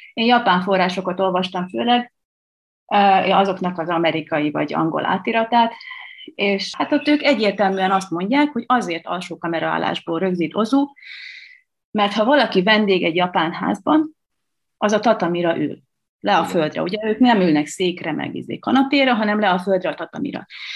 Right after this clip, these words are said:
Speaker 1: És ezt ők úgy is hívják, hogy tatami kameraállás. Hát, hogy onnan nézem a családot, ahonnan akkor látnám őket, ha ott lennék velük a szobában vendégként, és ott térdelnék a tatamin.
Speaker 2: Igen.
Speaker 1: Ő azt
Speaker 2: Igen.
Speaker 1: szerette volna, hogyha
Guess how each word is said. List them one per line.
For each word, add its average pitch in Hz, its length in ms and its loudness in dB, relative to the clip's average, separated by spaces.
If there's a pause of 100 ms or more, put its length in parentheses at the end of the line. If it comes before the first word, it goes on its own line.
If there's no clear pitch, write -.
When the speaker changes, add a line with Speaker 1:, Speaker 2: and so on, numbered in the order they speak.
Speaker 1:
És - 160 0
ezt 269 140 4
ők 294 140 4
úgy 240 140 4
is 190 120 0
hívják, 196 300 2
hogy 185 120 -2
tatami 147 400 -2
kameraállás. - 840 -10
Hát, 190 100 -4
hogy 190 80 -10
onnan 247 480 8
nézem 190 540 0 (260)
a 185 100 -8
családot, 240 580 2
ahonnan 196 720 0 (300)
akkor 190 360 0
látnám 180 400 2
őket, 196 280 -2
ha - 100 -4
ott 214 180 0
lennék 160 300 0
velük 165 280 0
a 156 40 -10
szobában 185 640 2 (180)
vendégként, 165 720 2
és 160 120 -6
ott 160 120 -4
térdelnék 143 520 -2
a - 60 -8
tatamin. - 520 -14 (120)
Speaker 2:
Igen. - 160 -10
Speaker 1:
Ő 214 60 -4
azt 269 220 4
Speaker 2:
Igen. 269 160 2
Speaker 1:
szerette 240 260 2
volna, 208 260 2
hogyha 185 380 -4